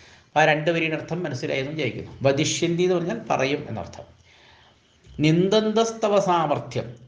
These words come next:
തവ സാമർഥ്യം നിന്ദന്തഃ. നിന്റെ സാമർഥ്യത്തെ നിന്ദിച്ചുകൊണ്ടാണ് അവര് സംസാരിക്കുക. നിന്ദിക്കുന്നത് ആർക്കും ഇഷ്ടമല്ലല്ലോ, അല്ലേ?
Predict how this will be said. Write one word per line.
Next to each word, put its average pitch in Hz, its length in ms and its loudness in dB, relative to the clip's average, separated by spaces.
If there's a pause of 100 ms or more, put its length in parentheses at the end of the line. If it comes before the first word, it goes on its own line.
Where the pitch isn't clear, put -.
(140)
തവ 185 180 2
സാമർഥ്യം 196 760 2
നിന്ദന്തഃ. 143 640 -2 (320)
നിന്റെ 170 280 4
സാമർഥ്യത്തെ 156 1040 2
നിന്ദിച്ചുകൊണ്ടാണ് 143 840 -4
അവര് 131 120 -2
സംസാരിക്കുക. 82 640 -6 (1040)
നിന്ദിക്കുന്നത് 147 580 2
ആർക്കും 151 300 2
ഇഷ്ടമല്ലല്ലോ, 123 540 -4
അല്ലേ? 107 180 -10